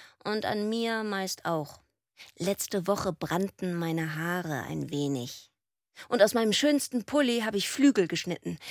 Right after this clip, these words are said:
Ich wollte unseren Hund Bruno fliegen lassen. Aber Bruno hatte keine Lust dazu. So sagte ich das auch zu Papa und Mama. Bruno wollte nicht fliegen. Darum ist er abgestürzt. Es lag nicht an den Flügeln, die waren richtig gut.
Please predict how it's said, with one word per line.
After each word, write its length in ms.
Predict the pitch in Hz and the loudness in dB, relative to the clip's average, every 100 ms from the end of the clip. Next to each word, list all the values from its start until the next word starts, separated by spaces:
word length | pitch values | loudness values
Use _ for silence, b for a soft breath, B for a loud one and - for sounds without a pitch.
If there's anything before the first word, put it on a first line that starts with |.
| B | B
Ich 160 | 190 - | -4 2
wollte 240 | 269 285 | 4 4
unseren 340 | 247 214 214 | 0 0 0
Hund 260 | 196 277 - | 4 4 2
Bruno 480 | 220 254 294 226 165 | 0 4 6 6 2
fliegen 580 | - - 233 233 190 165 | -2 -2 0 0 0 0
lassen. 480 | 165 - 160 160 B B B B B B | 0 -2 -4 -4 B B B B B B
Aber 240 | - 220 220 | -6 -2 -2
Bruno 400 | 226 240 240 214 | -2 -2 0 0
hatte 220 | 214 202 | -4 -4
keine 240 | 196 185 | -4 -2
Lust 260 | 170 170 - | -2 -4 -6
dazu. 420 | 165 - 151 156 139 _ - B - | -8 -6 -6 -6 -10 _ -20 B -6
So 220 | 262 269 269 | 2 6 6
sagte 300 | 269 269 277 | 6 4 -4
ich 140 | 254 | -4
das 200 | 247 - | -4 -2
auch 100 | 240 | -2
zu 140 | - | -2
Papa 280 | 240 240 240 | -2 0 0
und 120 | 214 | 0
Mama. 320 | 220 269 170 - _ _ _ B B | 2 0 0 -8 _ _ _ B B
Bruno 480 | 277 349 349 320 233 | 6 10 10 8 6
wollte 320 | 277 311 311 | 6 6 2
nicht 220 | 214 - | 2 -2
fliegen. 420 | - 175 151 139 - _ | -4 -4 -4 -8 -14 _
Darum 360 | 302 320 262 226 | 6 8 6 2
ist 120 | 196 | 0
er 140 | 185 | -2
abgestürzt. 720 | 160 - 165 - 156 - - - B | -4 -6 -8 -6 -8 -10 -12 -16 B
Es 140 | 285 311 | 2 6
lag 140 | 330 | 6
nicht 220 | 370 403 | 4 0
an 60 | 392 | 2
den 140 | 262 | 2
Flügeln, 440 | - 220 214 285 285 | 0 -2 0 2 2
die 160 | 226 | 2
waren 200 | 311 302 | 2 2
richtig 360 | 269 294 240 - | -2 -4 -6 -6
gut. 400 | 254 247 147 | -6 -4 -6